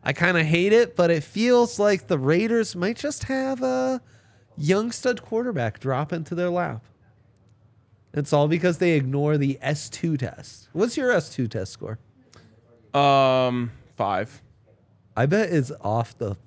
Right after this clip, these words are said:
Speaker 1: fucking
Speaker 2: <laughs>
Speaker 1: charts. You on your feet, good on his feet.
Speaker 2: I do think well on my feet.
Speaker 1: Yep. Even though he most,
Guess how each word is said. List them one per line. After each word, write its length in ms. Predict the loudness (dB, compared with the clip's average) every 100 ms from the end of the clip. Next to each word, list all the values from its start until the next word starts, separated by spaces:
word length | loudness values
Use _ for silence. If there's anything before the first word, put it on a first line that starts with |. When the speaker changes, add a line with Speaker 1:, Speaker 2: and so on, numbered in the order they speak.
| -6
Speaker 1:
fucking 540 | -4 -6 -6 -6 -6
Speaker 2:
<laughs> 20 |
Speaker 1:
charts. 560 | -4 -4 -4 -8 -12 -12
You 480 | -4 -2 0 0 -2
on 240 | 0 0 2
your 160 | 0
feet, 420 | 0 0 0 -2 -12 _ -16 -2
good 320 | 0 2 0
on 160 | -4 -6
his 180 | -10 -12
feet. 260 | -16 -16 -20 _ -20 -8
Speaker 2:
I 180 | -6 -2
do 320 | -2 -2 -4
think 340 | -8 -10 -8
well 140 | -10 -10
on 160 | -12 -16
my 60 |
feet. 260 | -16 -18 -8
Speaker 1:
Yep. 260 | -4 -4 -8 -8
Even 280 | -6 -4 0
though 140 | 0
he 100 | 0
most, 440 | -2 -2 -2 -2